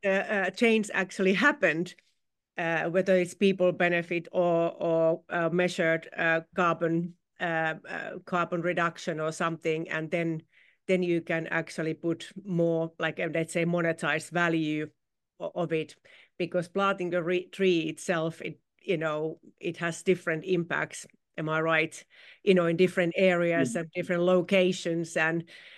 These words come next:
Speaker 1: you know, so the impact is not always the same.
Speaker 2: No, and, you know, coming back to that carbon point, I mean, it,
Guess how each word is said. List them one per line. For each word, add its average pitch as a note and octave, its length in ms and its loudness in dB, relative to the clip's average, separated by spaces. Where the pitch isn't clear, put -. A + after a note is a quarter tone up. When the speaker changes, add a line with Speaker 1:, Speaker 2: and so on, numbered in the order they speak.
Speaker 1:
you F#3 120 2
know, D#3+ 280 0
so E3 540 0
the F#3+ 160 0
impact F#3 320 0
is F3 120 -2
not G#3 220 0
always E3+ 380 0
the G3+ 100 -4
same. D#3 400 -4
Speaker 2:
No, G3 400 12
and, E3 160 0
you D#3 140 0
know, C#3 140 4
coming D3 220 0
back C3+ 200 0
to - 100 -16
that B2 160 -4
carbon B2+ 500 4
point, A#2 320 -4
I B2 60 -2
mean, A#2+ 300 0
it, B2+ 180 2